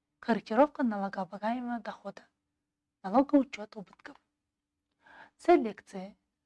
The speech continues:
Ознакомить студентов с процессом корректировки налогооблагаемого дохода и правилами налогового учета убытков, чтобы обеспечить их способность правильно вести налоговую отчетность и оптимизировать налоговые обязательства.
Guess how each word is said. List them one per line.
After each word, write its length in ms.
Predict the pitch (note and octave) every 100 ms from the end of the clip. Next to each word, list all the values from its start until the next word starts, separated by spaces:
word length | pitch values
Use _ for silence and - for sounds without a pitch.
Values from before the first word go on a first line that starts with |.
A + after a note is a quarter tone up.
| _ _
Ознакомить 540 | A3+ G3 F#3+ D#4+ F4 -
студентов 480 | B3+ F#3+ A#3 A#3
с 80 | -
процессом 580 | - C4 - G3+ - G#3+
корректировки 760 | - C4 - G#3 G3 G3 - - - - _
налогооблагаемого 960 | G#3+ G#3 G#3 F#3+ G3 A3 C4 C#4 A#3+ A#3+
дохода 460 | G#3 - - F3 - _ _ _
и 40 | G#3+
правилами 640 | - B3 D4 C#4+ C4 B3+
налогового 680 | F#3+ F3+ G#3 A3+ G#3+ G#3+
учета 420 | A3 - F#3 - - _ _ -
убытков, 460 | F#3+ - - - _ _ _
чтобы 320 | - E4 E4
обеспечить 520 | C#4+ - - A#3+ - A#3
их 160 | -
способность 540 | - - - C#4+ C#4 _
правильно 340 | A#3 C#4+ C#4
вести 420 | G#3 G3 - -
налоговую 500 | F#3+ F#3 G#3+ A3 B3+
отчетность 540 | - F#3 F#3 G#3 - - _ _ _ _
и 80 | A3
оптимизировать 800 | G#3+ - F#3 E3+ F3 B3+ C#4+ - _
налоговые 540 | E3+ F#3 G3 G#3 A3
обязательства. 680 | A#3 A3+ A3 - - - -